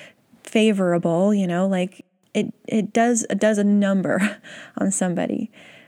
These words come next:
Um, so I've been there. I've, right before I decided to do something for myself, I was at my lowest point, and that lowest point was,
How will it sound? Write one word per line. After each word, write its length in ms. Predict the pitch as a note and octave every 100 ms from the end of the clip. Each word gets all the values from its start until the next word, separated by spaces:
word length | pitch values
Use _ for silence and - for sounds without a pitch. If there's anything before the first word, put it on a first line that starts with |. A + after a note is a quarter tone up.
| _ -
Um, 440 | F#3+ F3+ F3+ F#3+ _ _ _ _
so 200 | - A#3 -
I've 220 | A#3 A#3
been 180 | C#4 C4
there. 300 | G3 F3+ -
I've, 500 | F#3 F#3+ G3 G3 - _ _ _ _ _ _
right 460 | - F#3+ F#3+ G#3 A3
before 420 | A3 - A3 A3
I 60 | G#3
decided 500 | G3 - F#3+ F#3+ F#3+
to 80 | F3
do 220 | G#3+ A#3
something 340 | - F3+ F3
for 140 | - F3+
myself, 540 | F3 F3+ - F3 F#3
I 160 | - F#3+
was 160 | G3+
at 200 | F#3 F3
my 220 | - F#3 F3
lowest 460 | F3+ F#3 F#3+ -
point, 340 | - B3+ F#3+ -
and 140 | F#3
that 160 | F3+ -
lowest 400 | G3 G3+ G3 -
point 320 | - G#3 A3
was, 400 | G3 F3+ F3+ -